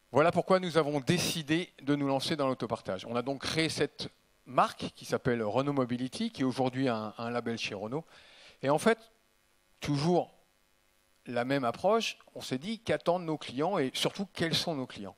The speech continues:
Donc on a idi-, identifié trois cibles. Première cible, bien sûr, le grand public.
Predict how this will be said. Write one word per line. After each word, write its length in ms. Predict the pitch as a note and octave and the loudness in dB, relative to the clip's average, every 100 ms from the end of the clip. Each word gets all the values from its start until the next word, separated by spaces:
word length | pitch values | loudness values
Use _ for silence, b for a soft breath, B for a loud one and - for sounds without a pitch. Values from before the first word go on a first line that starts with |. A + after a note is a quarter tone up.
| _ | _
Donc 180 | C3 - | -6 0
on 80 | D#3 | 2
a 80 | |
idi-, 200 | D#3 D#3 - - | 2 -2 -10 -16
identifié 680 | D#3+ D3+ C#3+ D3+ - F#3+ - B B B - | -2 -2 -2 -6 -4 -6 -8 B B B -10
trois 240 | - D3+ | 2 2
cibles. 380 | - A#2+ G2 F2 _ _ _ _ _ - - _ _ _ _ _ | 2 -6 -10 -16 _ _ _ _ _ -20 -20 _ _ _ _ _
Première 320 | - D3 D#3 | 0 2 2
cible, 240 | D3+ G#3 F3 | 0 -2 0
bien 140 | D#3+ | -2
sûr, 180 | - E3+ | 0 0
le 60 | D3 | 2
grand 140 | C#3 | 2
public. 420 | D3 C3 A#2 - | 0 -6 -10 -14